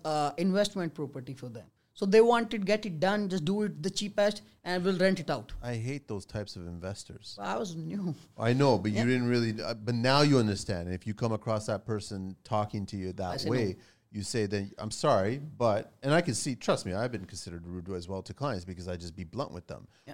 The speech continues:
Speaker 2: I'm just like, I'm, I wanna build it a certain way that it's not going to fall apart. You don't want to fix this. You want to replace it when it's actually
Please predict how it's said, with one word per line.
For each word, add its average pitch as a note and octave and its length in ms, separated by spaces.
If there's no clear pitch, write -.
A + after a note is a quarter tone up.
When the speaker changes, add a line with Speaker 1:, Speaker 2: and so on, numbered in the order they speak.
Speaker 2:
I'm A2 140
just A2 200
like, A2 300
I'm, C3 260
I A2+ 140
wanna B2+ 240
build A2 240
it G#2+ 60
a - 20
certain G2+ 260
way F#2+ 180
that F#2+ 120
it's F2 140
not G2 220
going F2 200
to - 60
fall D#2+ 160
apart. - 400
You G2 120
don't C3 360
want A2+ 280
to G2+ 100
fix - 380
this. - 340
You F#2+ 140
want F#2+ 240
to G2 120
replace A2 440
it F#2+ 100
when F#2 160
it's F2+ 140
actually F2+ 540